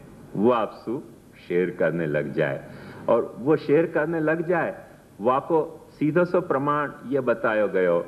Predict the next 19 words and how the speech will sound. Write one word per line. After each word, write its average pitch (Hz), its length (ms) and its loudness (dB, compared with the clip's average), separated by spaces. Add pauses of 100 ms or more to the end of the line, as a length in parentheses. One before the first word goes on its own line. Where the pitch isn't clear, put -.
(580)
कि 147 280 2 (240)
सत्य - 500 -2
सिर्फ 185 340 0
वो 131 260 4
ही 185 180 0
नहीं 151 300 0
है, 78 260 -8 (920)
सत्य 120 300 0
आप 104 380 -2
भी 110 140 -2
हो। 73 240 -6 (880)
स - 140 -6
आत्मा 127 640 0
तत्सत्यम 123 800 -2 (1000)
तत्वमसि, 127 920 -2 (160)
वो 117 180 2
तू 135 260 -4
भी 80 200 -4
है, - 140 -10